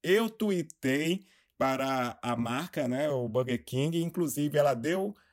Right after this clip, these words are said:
é, retweet, e um amigo meu, que um, uma pessoa que me conhece, disse que foi lá no Burger King justamente depois do meu do meu tweet, porque eu acho que de-,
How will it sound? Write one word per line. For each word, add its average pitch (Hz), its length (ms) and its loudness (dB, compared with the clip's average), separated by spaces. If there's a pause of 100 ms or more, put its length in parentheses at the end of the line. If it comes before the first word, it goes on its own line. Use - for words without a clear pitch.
(220)
é, 131 160 0
retweet, 143 800 -2
e 175 100 0
um 220 120 2
amigo 196 500 0
meu, 151 420 0 (680)
que 123 180 -2
um, 127 220 0
uma 117 240 0
pessoa 120 280 0
que - 120 -6
me 117 80 -2
conhece, 127 440 0
disse 131 220 -2
que 147 140 -4
foi 156 200 0
lá 139 320 0
no 156 140 0
Burger 131 300 -2
King 139 400 -4 (320)
justamente 147 720 -2
depois 160 560 0
do 175 120 -2
meu 160 400 2 (840)
do 135 100 -2
meu 131 760 2 (440)
tweet, 139 480 2
porque 165 640 2
eu 156 120 4
acho 156 160 0
que 170 80 -6
de-, 156 160 0